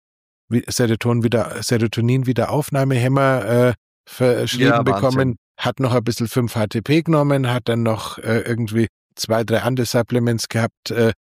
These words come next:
Speaker 1: wo dann auch nochmal fünf H T P drin war und dann hat er noch ein bisschen Griffonia-Extrakt genommen,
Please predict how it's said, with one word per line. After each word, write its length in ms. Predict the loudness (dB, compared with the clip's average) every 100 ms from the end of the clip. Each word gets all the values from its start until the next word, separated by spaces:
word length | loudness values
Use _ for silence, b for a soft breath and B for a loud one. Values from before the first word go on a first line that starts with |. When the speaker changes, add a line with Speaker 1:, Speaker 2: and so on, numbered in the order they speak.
| _ _
Speaker 1:
wo 140 | -4 -2
dann 200 | 0 0
auch 140 | 2
nochmal 240 | 2 2
fünf 220 | 2 0 0
H 120 | 0
T 120 | 0
P 180 | 0 2
drin 280 | 2 0 0
war 200 | 0 0
und 120 | -2
dann 160 | -4
hat 120 | -4 -4
er 80 |
noch 200 | -4 -4
ein 80 | -6
bisschen 240 | -8 -8 -6
Griffonia-Extrakt 1080 | -4 -4 -2 0 2 0 -2 -2 -2 -2 -4
genommen, 440 | 0 2 2 2